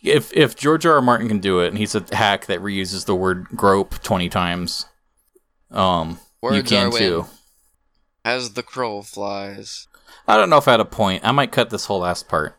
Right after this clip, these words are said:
Speaker 2: That's fine. We wanna quit?
Speaker 1: Anyway.
Speaker 2: We wanna, I don't know what we wanna do tonight. I've, it's, like, nine thirty almost. I should probably shower.
Speaker 1: Woohoo! We're gonna, we're gonna take a shower, and you guys are all invited.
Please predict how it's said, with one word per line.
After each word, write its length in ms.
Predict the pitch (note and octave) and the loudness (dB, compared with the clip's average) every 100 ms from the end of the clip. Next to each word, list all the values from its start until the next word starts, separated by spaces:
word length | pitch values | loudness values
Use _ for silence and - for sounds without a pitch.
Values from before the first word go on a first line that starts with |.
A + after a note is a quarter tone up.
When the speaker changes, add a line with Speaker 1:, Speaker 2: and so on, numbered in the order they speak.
| _ | _
Speaker 2:
That's 180 | - B2+ | -6 -6
fine. 340 | - G#2+ G2+ G#2+ _ _ _ _ _ _ | -6 -8 -10 -14 _ _ _ _ _ _
We 80 | D3 | -4
wanna 180 | E3+ E3+ | -4 -2
quit? 160 | - | 2
Speaker 1:
Anyway. 220 | D#3 E3 C#3 | 2 4 2
Speaker 2:
We 60 | |
wanna, 240 | D3+ C#3+ C#3 _ | 0 -6 -10 _
I 80 | - | -6
don't 120 | D3 | -4
know 100 | C#3+ | -4
what 40 | C3+ | -4
we 60 | |
wanna 200 | B2+ A#2+ A2 | -4 -4 -6
do 100 | A2+ | -6
tonight. 300 | A2+ A2+ G#2+ | -4 -4 -4
I've, 200 | A2 A#2+ | -6 -8
it's, 200 | - - | -10 -6
like, 180 | C3+ A#2 A2 - | -6 -6 -14 -6
nine 260 | A#2+ A#2+ | -4 -4
thirty 320 | A#2+ A#2+ A2+ A2+ | -6 -6 -2 -2
almost. 420 | A2 A2 A2 A2+ | -4 -4 -6 -6
I 60 | |
should 140 | A2+ - | -8 -8
probably 160 | G#2+ | -10
shower. 480 | G2+ G#2 G2+ G#2+ A2 _ _ _ _ - | -8 -6 -4 -4 -8 _ _ _ _ -4
Speaker 1:
Woohoo! 840 | A#3 F#4+ - F#4+ F#4 C#4+ B3+ A3+ | 2 4 6 6 6 2 0 -2
We're 180 | - - | 0 2
gonna, 260 | B3+ G#3+ G#3 | 4 2 0
we're 140 | - D#3 | 0 0
gonna 120 | F3 | 2
take 180 | E3+ E3 | 0 -2
a 60 | |
shower, 480 | D#3 F3 D#3+ F#3+ G3 | 0 4 4 4 0
and 240 | - C#3 D3 | 0 -2 0
you 80 | |
guys 400 | D#3+ F3 F3+ F3 | 4 6 6 4
are 200 | D#3 D#3 D3+ | 4 4 6
all 180 | D#3 | 4
invited. 520 | E3+ D#3+ F#3 F#3 G2 | 2 2 2 2 -2